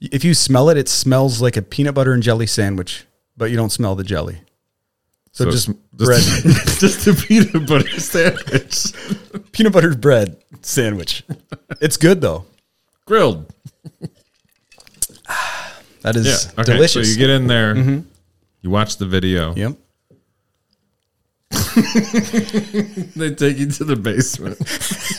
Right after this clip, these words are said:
Speaker 2: <laughs>
Speaker 1: And hose me off with old piss water from a trough. <laughs>
Speaker 2: No, okay, so they, they, they take you to your room. Was your room a full suite?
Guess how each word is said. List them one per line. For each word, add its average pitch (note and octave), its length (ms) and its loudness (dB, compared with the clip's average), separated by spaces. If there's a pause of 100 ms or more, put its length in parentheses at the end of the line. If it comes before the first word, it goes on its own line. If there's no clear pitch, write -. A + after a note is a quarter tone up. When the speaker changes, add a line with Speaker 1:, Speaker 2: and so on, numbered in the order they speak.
(360)
Speaker 2:
<laughs> - 40 -6
Speaker 1:
And F#3+ 160 2
hose F3+ 340 0
me D#3+ 140 2
off D#3 260 6
with C#3+ 300 0
old D3 280 4
piss D#3 320 4
water B2+ 360 4
from C#3 220 2
a C3+ 60 2
trough. B2+ 640 0 (100)
<laughs> - 800 -12 (320)
Speaker 2:
No, A#2+ 220 0
okay, G#2 220 0
so G2+ 160 0
they, F#2+ 160 2
they, F2+ 240 -8 (140)
they F#2 120 -4
take A2 220 -2
you G#2+ 100 -4
to G2+ 120 -2
your F#2 140 2
room. E2 240 -4 (600)
Was F#2 180 -2
your G#2 100 4
room G#2 460 4
a E2+ 80 -2
full F#2+ 240 -4
suite? G#2 420 -2